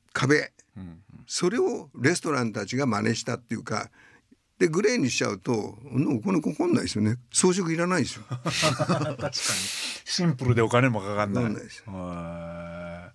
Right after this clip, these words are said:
Speaker 1: やっぱ潔い店を作れるか作れないかですよね。あのー、そしてうちは、まあ、幸いに
Speaker 2: うん。
Speaker 1: 舞台を持ってんですよね。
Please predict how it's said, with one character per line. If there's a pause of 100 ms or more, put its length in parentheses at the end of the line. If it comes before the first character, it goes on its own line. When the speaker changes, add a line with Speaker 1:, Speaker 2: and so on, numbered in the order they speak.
Speaker 1:
や
っ
ぱ
潔
い
店
を
作
れ
る
か
作
れ
な
い
か
で
す
よ
ね。 (640)
あ
の
ー、
そ
し
て
う
ち
は、
ま
あ、 (100)
幸
い
に
Speaker 2:
う
ん。
Speaker 1:
舞
台
を
持
っ
て
ん
で
す
よ
ね。